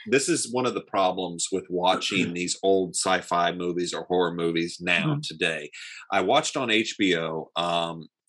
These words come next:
Speaker 1: so it, it was brought, coming out at, I, I believe it was probably four K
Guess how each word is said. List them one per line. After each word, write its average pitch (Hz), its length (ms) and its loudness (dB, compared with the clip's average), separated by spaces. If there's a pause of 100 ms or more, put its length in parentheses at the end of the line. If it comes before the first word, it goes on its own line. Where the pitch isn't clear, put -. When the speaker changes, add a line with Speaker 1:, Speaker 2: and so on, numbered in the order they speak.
(120)
Speaker 1:
so 92 420 2
it, 90 180 2 (160)
it 104 60 2
was 92 180 0
brought, 85 280 0 (120)
coming 131 280 0
out 95 180 4
at, 85 80 -4 (180)
I, 87 200 0
I 92 80 -2
believe 131 280 0
it 107 60 4
was 87 140 -4
probably 87 260 -2
four 87 280 -2
K 80 400 -6